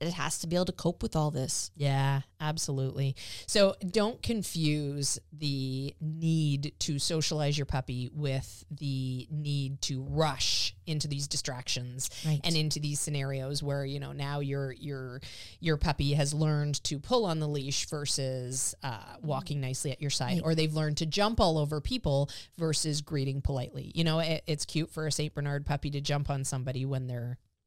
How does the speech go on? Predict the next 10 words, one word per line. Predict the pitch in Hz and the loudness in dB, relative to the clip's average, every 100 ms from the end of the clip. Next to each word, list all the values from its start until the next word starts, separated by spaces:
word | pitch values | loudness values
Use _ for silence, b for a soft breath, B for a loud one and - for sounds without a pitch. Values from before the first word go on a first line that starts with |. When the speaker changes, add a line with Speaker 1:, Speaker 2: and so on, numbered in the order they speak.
| _ _ _ | _ _ _
Speaker 2:
a | 135 | -8
twelve-week-old | - 123 120 123 - 117 | -4 -4 -4 -6 -6 2
puppy, | 165 | 4
Speaker 1:
Right. | 160 123 - B B B | 6 4 0 B B B
Speaker 2:
but | 165 | 2
by | 165 | 4
the | 165 170 | 4 4
time | 185 190 | 4 4
they're | 170 165 | 4 4
a | 147 139 131 127 | 4 2 2 -2